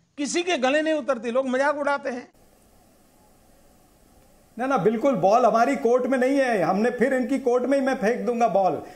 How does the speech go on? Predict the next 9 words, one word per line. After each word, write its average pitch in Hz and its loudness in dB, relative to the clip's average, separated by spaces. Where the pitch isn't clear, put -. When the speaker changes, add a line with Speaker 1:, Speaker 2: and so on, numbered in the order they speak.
Speaker 2:
देखिए, 247 2
हमारे 185 2
जब, 220 -2
अ, 185 2
डॉक्टर 185 0
मनमोहन 233 2
सिंह 262 0
प्रधानमंत्री 214 2
थे, 165 0